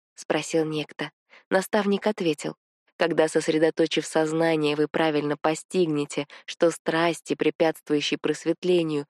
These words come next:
подобны пустоте и не имеют никакой опоры, это и есть нарушить мир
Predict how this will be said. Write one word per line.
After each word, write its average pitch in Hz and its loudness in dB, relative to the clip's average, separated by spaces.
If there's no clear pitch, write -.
подобны 165 2
пустоте 165 -2
и - -4
не 156 0
имеют 156 2
никакой 156 -2
опоры, 185 0
это 240 2
и 156 4
есть 165 0
нарушить 151 0
мир 156 -4